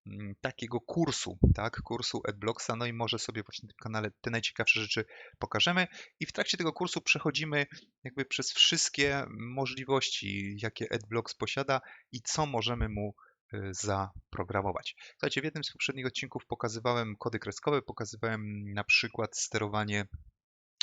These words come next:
pilotem. E, no i tutaj właśnie odnośnie sterowania pilotem widzicie, że na przykład w Adblocksie mamy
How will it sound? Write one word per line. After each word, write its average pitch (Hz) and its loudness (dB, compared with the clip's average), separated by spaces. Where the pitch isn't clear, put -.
pilotem. 123 4
E, 120 -2
no 175 0
i 208 -2
tutaj 151 6
właśnie 127 2
odnośnie 117 -4
sterowania 110 -4
pilotem 120 -4
widzicie, 104 -4
że 101 0
na 95 -2
przykład - -2
w - -2
Adblocksie 98 -2
mamy 101 -4